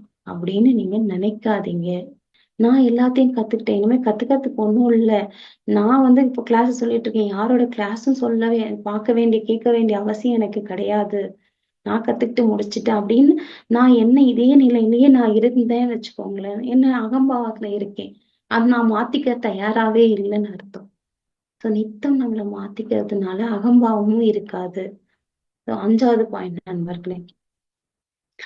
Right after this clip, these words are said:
கட்டுப்பாடு மற்றும் சூழ்ச்சி இல்லாமல் உங்கள் ஞானத்தின் ஒளியை பயன்படுத்துங்கள். இப்ப என்ன சொல்றாங்க அப்படின்னா,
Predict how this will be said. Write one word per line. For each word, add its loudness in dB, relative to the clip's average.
கட்டுப்பாடு 2
மற்றும் -4
சூழ்ச்சி 2
இல்லாமல் 0
உங்கள் 4
ஞானத்தின் -2
ஒளியை -4
பயன்படுத்துங்கள். -10
இப்ப -6
என்ன 0
சொல்றாங்க -6
அப்படின்னா, -8